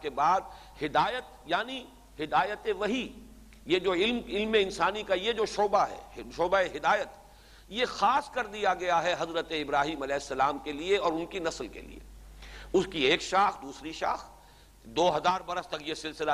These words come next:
چلا۔ حضرت ابراہیم علیہ السلام کی نسل کی اس شاخ میں، بلکہ دو ہزار سال سے زائد بھی شمار کیا جا سکتا ہے۔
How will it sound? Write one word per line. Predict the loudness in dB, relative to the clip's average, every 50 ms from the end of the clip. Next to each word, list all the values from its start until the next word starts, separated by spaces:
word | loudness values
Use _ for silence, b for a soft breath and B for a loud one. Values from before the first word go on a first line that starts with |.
| 0 0
چلا۔ | 0 2 4 2 2 0
حضرت | -4 -6 -4 -4 -4 -2
ابراہیم | -4 -4 0 2 0 2 0 0 -4
علیہ | -4 -4
السلام | -4 -4 -4 -2 0 2 2 2 0
کی | -6 -10 -10
نسل | -8 -8 -8 -8 -10 -12
کی | -10 -12
اس | -14 -10
شاخ | -6 -4 -4 -4 -4 -2
میں، | -4 -2
بلکہ | -2 -2 -2 -4 -4
دو | -2 2 2 2 4
ہزار | 4 4 2 2
سال | 2 0 0 0 0 -2
سے | -4 -4 -4 B B B B
زائد | 0 2 2 2 2
بھی | -2 -6 -10
شمار | -8 -8 -4 -4 -4 -4
کیا | -4 -4 -4 -4
جا | -2 -2 -4
سکتا | -4 -4 -8 -8 -4 -2 -2
ہے۔ | -2